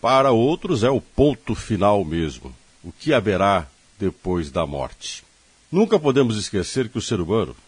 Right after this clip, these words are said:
é o único ser ciente e consciente de que vai morrer. Claro que ninguém vive pensando na morte. Contudo, todos sabem que ela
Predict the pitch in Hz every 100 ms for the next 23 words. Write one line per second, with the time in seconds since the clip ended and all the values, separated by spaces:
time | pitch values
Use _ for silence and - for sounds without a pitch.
0 | _ 98 110 113 143 123 107 - - 90
1 | 80 - 113 143 151 - - 135 - 104
2 | - 117 110 - 107 107 95 - 95 92
3 | _ 90 - 92 85 80 78 71 62 -
4 | - _ _ - 151 135 110 95 92 120
5 | 76 101 92 - - 98 80 - 113 135
6 | 85 67 - _ 85 82 82 90 - -
7 | - - _ _ _ _ _ - 104 95
8 | - 107 101 98 _ - 107 98 98 -
9 | - _ - - 120 127 76 67 - _
10 | _ _ - 87 92 92 87